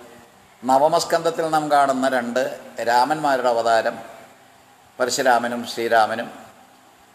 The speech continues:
ഇനി അത്തരത്തിൽ ഓരോരോ അവതാരങ്ങൾ കഴിഞ്ഞിട്ടാണ് ബലരാമനെയും ശ്രീകൃഷ്ണ പരമാത്മാവിനെയും, പൂർണ്ണ അവതാരം എന്ന് പറയുന്ന കൃഷ്ണസ്തു ഭഗവാൻ സ്വയം.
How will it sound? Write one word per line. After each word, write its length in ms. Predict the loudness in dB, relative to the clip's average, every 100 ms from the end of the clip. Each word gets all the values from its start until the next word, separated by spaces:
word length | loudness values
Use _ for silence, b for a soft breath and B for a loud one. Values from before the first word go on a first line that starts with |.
| _ -8
ഇനി 140 | 0
അത്തരത്തിൽ 500 | 0 2 2 2 4
ഓരോരോ 440 | 6 6 6 6
അവതാരങ്ങൾ 640 | 6 6 4 4 4 2 0
കഴിഞ്ഞിട്ടാണ് 600 | 2 0 -2 0 2 2
ബലരാമനെയും 800 | 2 2 4 4 2 -4 -4 -6
ശ്രീകൃഷ്ണ 460 | -8 -8 -8 -6 -4
പരമാത്മാവിനെയും, 880 | -2 0 -2 0 -2 -2 -6 -8
പൂർണ്ണ 420 | -6 -4 0 0 2
അവതാരം 520 | 2 2 4 2 2
എന്ന് 140 | -2 -2
പറയുന്ന 300 | 0 -2 -4
കൃഷ്ണസ്തു 560 | -6 -4 -4 -4 -6
ഭഗവാൻ 560 | -2 0 4 4 4 0
സ്വയം. 440 | -6 -2 -2 -4